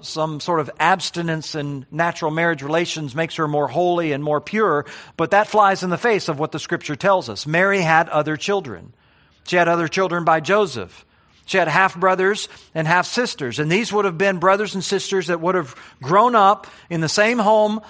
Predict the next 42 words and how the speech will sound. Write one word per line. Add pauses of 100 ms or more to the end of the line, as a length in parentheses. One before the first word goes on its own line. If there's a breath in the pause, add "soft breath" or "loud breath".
(140 loud breath)
with
Jesus.
They
would
have
been (240 loud breath)
in
the
same
age
range
as
him.
They
would
have
watched
him
mature
and
grow. (280 loud breath)
He
would
have
been
there
right
alongside
of
them
with
all
the
experiences,
with
all
the
trials,
with
all
the
difficulties